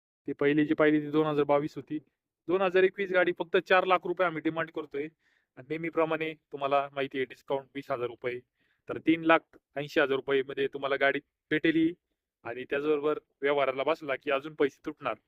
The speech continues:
म्हणजे अजून तुम्हाला कमी फुल डिस्काउंट किमतीमध्ये गाडी भेटणार. आणि हिच्यावर पण आपण वीस हजार रुपये डाऊन पेमेंट करून ही गाडी देतोय. तर पेपर वगैरे सर्व क्लिअर राहतील. गाडी आवडली असेल तर लवकरात लवकर कॉन्टॅक्ट करून एच एल मोटर्सला भेट द्या.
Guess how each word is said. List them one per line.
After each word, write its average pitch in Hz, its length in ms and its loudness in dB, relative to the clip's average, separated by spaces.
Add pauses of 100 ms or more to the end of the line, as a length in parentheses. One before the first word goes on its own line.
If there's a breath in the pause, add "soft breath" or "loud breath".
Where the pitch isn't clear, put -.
(160)
म्हणजे 123 180 -8
अजून 139 320 0
तुम्हाला 147 240 0
कमी 151 300 -4 (460 soft breath)
फुल 202 140 2
डिस्काउंट 190 420 2
किमतीमध्ये 165 420 2
गाडी 151 200 4
भेटणार. 147 300 -2
आणि 143 140 -4
हिच्यावर 156 360 -2
पण 156 40 -2
आपण 151 200 -4
वीस 156 200 -8
हजार 131 160 -2
रुपये 165 280 0 (520 soft breath)
डाऊन 143 180 4
पेमेंट 143 300 0
करून 147 180 2
ही 151 80 -2
गाडी 139 240 6
देतोय. 147 320 2 (640)
तर 135 100 -8
पेपर 151 240 4
वगैरे 151 280 6
सर्व 151 220 2
क्लिअर 151 240 2
राहतील. 139 260 2
गाडी 143 200 4
आवडली 151 280 4
असेल 160 240 2
तर 151 60 2
लवकरात 175 400 4
लवकर 180 200 4
कॉन्टॅक्ट 165 360 2
करून 156 200 2
एच 151 160 2
एल 160 60 2
मोटर्सला 147 440 2
भेट 131 140 4
द्या. 120 200 2